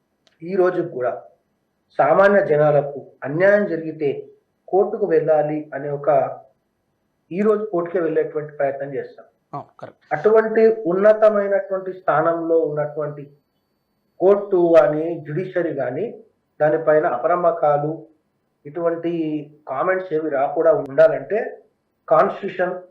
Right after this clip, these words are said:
Speaker 1: లో ఏం రాసున్నది, దాని ప్రకారం ఏం చేస్తే బాగుంటది, ఏది కరెక్ట్ అనేది విషయాలు బయటికి రావాలి.
Speaker 2: Hmm.
Speaker 1: అలాగే హైకోర్టు సుప్రీంకోర్టు జడ్జెస్ అపాయింట్‌మెంట్ లో కూడా ట్రాన్స్పరెన్సీ ఉండాలి.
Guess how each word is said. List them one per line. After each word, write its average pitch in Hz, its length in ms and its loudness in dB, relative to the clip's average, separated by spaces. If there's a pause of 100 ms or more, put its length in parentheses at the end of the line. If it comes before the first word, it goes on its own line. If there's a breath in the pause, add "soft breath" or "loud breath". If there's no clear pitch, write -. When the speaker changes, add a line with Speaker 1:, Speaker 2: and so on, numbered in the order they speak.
(160)
Speaker 1:
లో 175 300 2
ఏం 165 240 -2
రాసున్నది, 156 600 2
దాని 147 240 -6
ప్రకారం 151 480 -2
ఏం 170 300 -4
చేస్తే 156 260 -2
బాగుంటది, 147 680 -4
ఏది 170 100 -2
కరెక్ట్ 156 380 0
అనేది 143 240 -6
విషయాలు 139 340 -6
బయటికి 120 300 -8
రావాలి. 143 360 4
Speaker 2:
Hmm. - 380 -16 (240)
Speaker 1:
అలాగే 175 540 2 (400)
హైకోర్టు 214 500 0
సుప్రీంకోర్టు 185 600 -4
జడ్జెస్ 156 300 -2
అపాయింట్‌మెంట్ 156 560 0
లో 147 40 0
కూడా 147 180 -2
ట్రాన్స్పరెన్సీ 175 720 -4
ఉండాలి. 139 500 -2